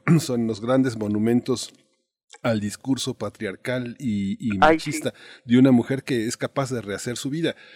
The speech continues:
Speaker 1: Este, este,
Speaker 2: <laughs>
Speaker 1: esta, esta, este, re-, repugnancia de "con todos menos conmigo" de Timbiriche, es, es, es, a eso llegó, a
Speaker 2: Inicia
Speaker 1: eso
Speaker 2: ahí,
Speaker 1: llegó.
Speaker 2: ¿verdad?
Speaker 1: De Perjura a "todos menos conmigo", este,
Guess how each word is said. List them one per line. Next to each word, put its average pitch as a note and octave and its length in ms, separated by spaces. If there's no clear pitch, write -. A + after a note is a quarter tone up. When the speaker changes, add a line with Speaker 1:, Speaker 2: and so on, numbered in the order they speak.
Speaker 1:
Este, A#2+ 540
este, A#2 300
Speaker 2:
<laughs> - 60
Speaker 1:
esta, - 260
esta, A#2 580
este, A2 520
re-, G2+ 240
repugnancia A#2 840
de G#2 260
"con G#2 180
todos B2 340
menos G2+ 320
conmigo" A2 640
de G2 140
Timbiriche, G#2 680
es, A#2+ 160
es, G#2 240
es, B2 320
a B2+ 120
eso D3+ 180
llegó, A2+ 240
a E3 100
Speaker 2:
Inicia E3+ 220
Speaker 1:
eso F3 80
Speaker 2:
ahí, E3+ 80
Speaker 1:
llegó. E3+ 100
Speaker 2:
¿verdad? D3 320
Speaker 1:
De A#2+ 180
Perjura F3 580
a A2 160
"todos C#3 320
menos A#2 220
conmigo", B2+ 500
este, A2 480